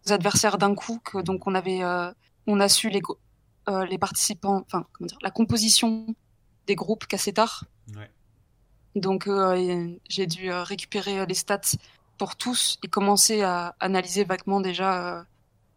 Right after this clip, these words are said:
Speaker 1: tous les adversaires qu'on pouvait potentiellement avoir, ce qui en faisait, euh, un
Speaker 2: Oui,
Speaker 1: paquet
Speaker 2: beaucoup.
Speaker 1: et beaucoup d'un coup. Et ensuite, la saison s'est finie très tôt, du coup, vu qu'on est, on a perdu en quart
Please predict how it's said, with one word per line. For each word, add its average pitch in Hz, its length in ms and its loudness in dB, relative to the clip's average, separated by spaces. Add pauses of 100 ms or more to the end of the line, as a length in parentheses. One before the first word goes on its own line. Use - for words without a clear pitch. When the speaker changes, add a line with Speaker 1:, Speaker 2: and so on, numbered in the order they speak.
(300)
Speaker 1:
tous - 140 -2
les 214 160 4
adversaires 202 460 2
qu'on 202 100 -4
pouvait 190 160 0
potentiellement 208 640 0
avoir, 214 380 -2
ce - 100 -4
qui - 140 -8
en 175 80 -6
faisait, 180 280 -12
euh, 180 140 -14 (800)
un 196 60 -2
Speaker 2:
Oui, 170 40 -8
Speaker 1:
paquet 220 300 -2
Speaker 2:
beaucoup. 208 180 -16
Speaker 1:
et 180 140 -8
beaucoup 165 240 -2
d'un 190 100 6
coup. 240 160 -8 (1600)
Et 190 840 0 (1120)
ensuite, 220 280 0
la 220 100 6
saison 226 260 4
s'est - 140 4
finie 196 300 -2
très - 280 0
tôt, 233 200 2
du 196 120 -4
coup, 240 260 -6
vu 196 160 -12
qu'on 190 360 0
est, 185 120 0
on 185 160 0
a 185 80 0
perdu 185 260 -2
en 190 120 4
quart 214 320 4